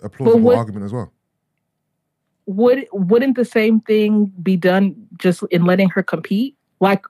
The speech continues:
Speaker 2: isn't that forcing the optic? Like, they could get the same headlines by just allowing her to compete.
Speaker 1: True, and that's why I wish I actually watched it to see whether or not, you know,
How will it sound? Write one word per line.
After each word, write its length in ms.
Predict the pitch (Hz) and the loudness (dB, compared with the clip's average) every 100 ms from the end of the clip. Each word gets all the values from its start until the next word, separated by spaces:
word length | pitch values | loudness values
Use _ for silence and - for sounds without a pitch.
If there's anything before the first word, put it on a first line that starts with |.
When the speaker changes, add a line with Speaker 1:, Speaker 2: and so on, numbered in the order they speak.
| - 196 | -2 2
Speaker 2:
isn't 220 | 226 247 | 6 6
that 240 | 208 - | 4 0
forcing 460 | 208 208 - 208 185 | 0 0 -2 -2 0
the 120 | 165 | -2
optic? 420 | 170 196 247 254 - - | -4 -6 -10 -12 -12 -4
Like, 300 | 175 165 _ _ - _ - | -2 -4 _ _ -20 _ 0
they 120 | 208 | 0
could 140 | 240 | 4
get 140 | 214 220 | 2 0
the 80 | 202 | -2
same 240 | 214 202 | 0 2
headlines 480 | 185 196 190 175 170 | 0 -2 0 -2 -2
by 100 | 170 | -2
just 180 | 170 175 | -2 -2
allowing 340 | 170 170 170 | 0 0 -2
her 140 | 165 | -2
to 120 | 151 - _ - | -6 -10 _ -8
compete. 420 | - 190 165 - _ - _ | -6 -4 -4 -8 _ -20 _
Speaker 1:
True, 520 | - 170 147 202 151 | -8 -4 -2 -2 -6
and 140 | 127 123 | -6 -4
that's 120 | 156 | -4
why 100 | 139 | -4
I 40 | |
wish 180 | 127 123 | -4 -6
I 100 | 120 120 | -8 -8
actually 200 | 113 107 | -10 -10
watched 300 | 98 - - | -10 -10 -14
it 100 | 95 | -16
to 100 | - | -16
see 160 | 98 113 | -12 -8
whether 200 | 107 101 | -8 -8
or 20 | |
not, 200 | 98 - _ | -10 -12 _
you 100 | 101 | -14
know, 240 | 95 82 | -12 -14